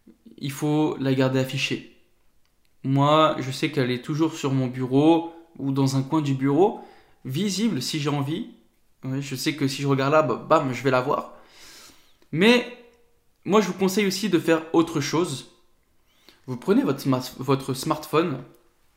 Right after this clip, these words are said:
caméra, mode selfie, et là, vous vous filmez,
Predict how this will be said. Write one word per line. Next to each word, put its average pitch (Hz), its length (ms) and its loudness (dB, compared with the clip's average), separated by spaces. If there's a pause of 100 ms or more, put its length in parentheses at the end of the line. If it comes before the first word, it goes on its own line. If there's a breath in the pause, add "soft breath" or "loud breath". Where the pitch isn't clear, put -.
(420)
caméra, 135 760 -2 (720)
mode 160 260 0
selfie, 170 600 2 (920)
et 139 80 2
là, 156 120 8
vous 143 180 2
vous 139 60 2
filmez, 139 420 0